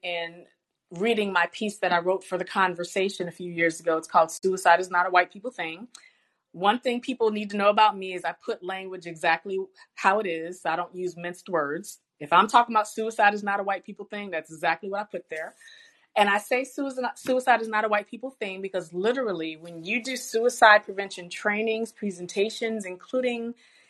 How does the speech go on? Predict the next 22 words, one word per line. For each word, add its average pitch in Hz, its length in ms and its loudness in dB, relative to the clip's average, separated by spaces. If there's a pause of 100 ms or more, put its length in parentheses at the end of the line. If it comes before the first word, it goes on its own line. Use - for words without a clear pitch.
(100)
in 185 160 0
schools, 247 720 2
religious 196 500 2
institutions, 214 840 -2
anywhere, 190 640 2 (560)
a 190 80 4
lot 202 220 8
of 254 100 -8
times 226 500 -4
people 247 380 -8
will 202 120 -6
say, 220 500 -2
Black 190 360 0
folks 214 240 -2
will 196 80 -8
say 196 160 -6
in 185 80 -6
particular, 175 840 -4
"Oh, 185 260 4
we 175 180 -6
not 185 280 0
white, 170 340 -2